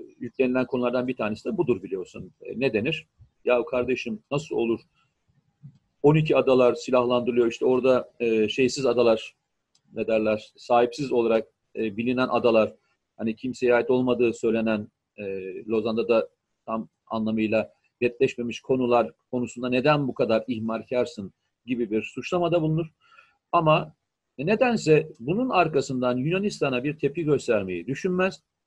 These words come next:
ve Yunanistan'a gider, e, güzel, e, eğlenir, gezer, dolaşır, gelir. Neden, e, bazı konularda, e, bu kadar seçici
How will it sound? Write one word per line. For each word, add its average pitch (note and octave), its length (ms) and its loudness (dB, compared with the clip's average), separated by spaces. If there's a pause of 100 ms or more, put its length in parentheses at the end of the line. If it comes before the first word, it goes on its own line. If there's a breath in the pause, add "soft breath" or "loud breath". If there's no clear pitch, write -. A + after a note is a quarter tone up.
ve E3+ 60 0
Yunanistan'a F3 580 -2
gider, E3+ 440 2 (540)
e, C3 180 -2
güzel, D#3 460 4 (120)
e, C3 40 -2 (1200)
eğlenir, C3+ 720 4 (280)
gezer, E3+ 560 4 (400)
dolaşır, D3+ 640 0 (180)
gelir. G2+ 380 -4 (500)
Neden, B3 440 2 (200)
e, D3+ 360 0
bazı D#3+ 600 4
konularda, C#3 760 2 (280)
e, A#2 360 -2 (220)
bu F3+ 100 -6
kadar D3+ 480 4 (420)
seçici D#3 760 2